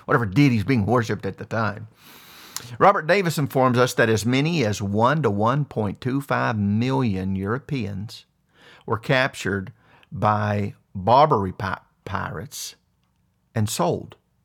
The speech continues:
into slavery in North Africa. Now, suffice it to say that slavery in all its cruel forms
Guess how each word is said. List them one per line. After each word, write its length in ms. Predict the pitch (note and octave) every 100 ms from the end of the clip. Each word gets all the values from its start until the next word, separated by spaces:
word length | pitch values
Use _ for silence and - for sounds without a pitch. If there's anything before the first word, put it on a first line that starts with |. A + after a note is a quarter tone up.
| _ -
into 220 | C#3 G3
slavery 600 | - G#2+ F2 B1+ B1+ A2 _ _ _
in 400 | D#3+ D3 F2 G2+ _ _ _ _ _ _ _ _ _ _ _ -
North 320 | G#2 G2 G#2+
Africa. 520 | B2 B2 - - - _ _ _ _ _ _ _ _ _ _ _ _ _ _ _ _ _ _ _
Now, 80 | A#2
suffice 420 | A2+ C3 E3+ D#3
it 80 | G#2
to 80 | A2
say 220 | G#2+ C3
that 140 | G#2 -
slavery 560 | - C#3 C#3+ G2+ G2+
in 140 | G#2 G2+
all 500 | - A#2+ B2+ B2+ -
its 200 | G#2 -
cruel 400 | - - A#2 B2
forms 580 | A#2 C#3 A2+ F2+ F#2